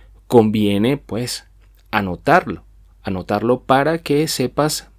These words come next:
por qué ocurrieron las cosas, ¿no? Y eso lo puedas, eh, conectar con tus métricas. Esto es un recurso de mucho valor si trabajas en equipo, porque, como te decía, en el caso de que tú no estés en la organización,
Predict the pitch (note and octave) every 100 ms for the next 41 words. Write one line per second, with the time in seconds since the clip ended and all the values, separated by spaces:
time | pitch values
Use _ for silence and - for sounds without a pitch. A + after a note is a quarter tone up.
0 | _ - G#2+ - G#2+ G#2 B2 G#2+ A2 G#2
1 | - - D#3 - - - F#2+ C#3+ A2 G2+
2 | - A2+ G#2+ - G#2+ A#2+ A#2+ - F#2 -
3 | G#2 F2+ - G2+ - A#2 A2 G2+ F#2 -
4 | A#2 C#3 - - D2 - - - - C#3
5 | - F#3 - F#3 F3+ E3 D3 - E3+ C3
6 | B2 - D3 B2+ A#2+ C3 - - - -
7 | - C#3+ - G#2 G2+ B2 C3 G#2 G#2 F2+
8 | E2 G#2 F#2 - D2+ - _ - G#2 D#2+
9 | - F2 G#2 G2+ F#2+ F2 F2 - B2+ F#2+
10 | C#2+ - G2 G2 F2 G#2+ G#2 A#2 A2+ F2+
11 | - A2 B2 - B2 B2 C3+ C3 B2 C3
12 | C#3 D#3 C#3 C#3+ C3 D3+